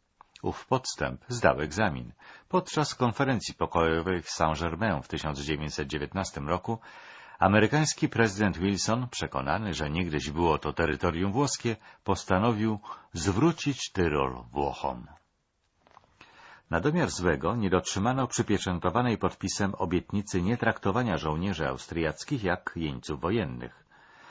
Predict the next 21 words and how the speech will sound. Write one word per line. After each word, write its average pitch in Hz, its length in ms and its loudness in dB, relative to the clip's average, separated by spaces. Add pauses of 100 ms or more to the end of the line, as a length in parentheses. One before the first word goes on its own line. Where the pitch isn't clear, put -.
(200)
Oddziały 98 480 6
austriackie, 78 800 -2
które 62 300 -6
zgodnie 69 400 -4
z 65 80 -4
rozkazem 76 500 -2
dowództwa 76 580 -4
złożyły 76 480 -2
broń, 98 280 0 (460)
dostały 147 480 2
się 123 140 -4
do 92 120 0
niewoli. 58 500 -6 (640)
Jedynie 90 420 2
szybkie - 360 -2
rozmieszczenie 82 600 -2
oddziałów 76 540 -2
niemieckich - 640 -6 (220)
wzdłuż 87 380 -2
przełęczy 82 480 -2
Brenner 85 460 0